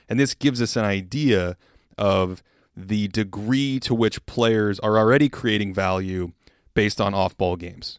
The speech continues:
So obviously you're not gonna be on this list if you have a really low frequency of off-ball scoring. But that doesn't mean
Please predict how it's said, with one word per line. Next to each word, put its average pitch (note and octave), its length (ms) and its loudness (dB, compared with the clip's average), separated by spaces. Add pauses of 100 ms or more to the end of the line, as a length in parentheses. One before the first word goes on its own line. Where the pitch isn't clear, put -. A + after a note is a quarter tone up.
(160)
So - 120 0
obviously C3+ 320 2
you're A#2+ 60 0
not G#2+ 140 0
gonna G#2+ 100 -2
be G#2 80 0
on G2+ 120 0
this F#2+ 180 -4
list A#2+ 400 0 (420)
if G#2 140 -6
you G#2+ 80 0
have G2 80 -2
a G#2 40 0
really G#2+ 400 0
low G2 540 2 (160)
frequency G2+ 540 -2
of F2+ 100 -2
off-ball F2+ 380 0
scoring. - 360 -16 (1160)
But C#3 160 4
that D3+ 140 4
doesn't F#3 340 2
mean C#3 440 2